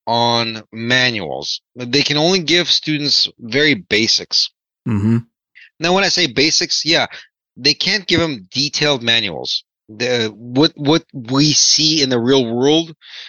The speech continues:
Speaker 1: and when it comes to not only military aviation, but as well as commercial aviation, they can only give 'em a, what, an I P C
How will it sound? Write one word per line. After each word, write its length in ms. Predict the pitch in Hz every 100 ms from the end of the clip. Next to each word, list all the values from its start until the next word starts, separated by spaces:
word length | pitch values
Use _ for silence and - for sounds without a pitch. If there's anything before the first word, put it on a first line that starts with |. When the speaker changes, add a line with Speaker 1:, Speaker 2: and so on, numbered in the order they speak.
| -
Speaker 1:
and 480 | - 104 113 113 101
when 100 | 117
it 60 | 120
comes 180 | 127 120
to 300 | 120 107 110
not 160 | 110 113
only 200 | 113 107
military 520 | 117 170 - 175 170
aviation, 480 | 165 160 165 - 160
but 80 | 123
as 140 | 117
well 160 | 113 120
as 80 | 117
commercial 480 | - 117 110 - 92
aviation, 540 | 82 82 80 - 73 _ - - - - _
they 180 | 135 180
can 100 | 190
only 200 | 190 165
give 180 | 143 147
'em 220 | 135 127
a, 200 | 117 104
what, 280 | 107 120 98 -
an 100 | 117 -
I 140 | 139 165
P 200 | - 165
C 600 | - - 123 120 120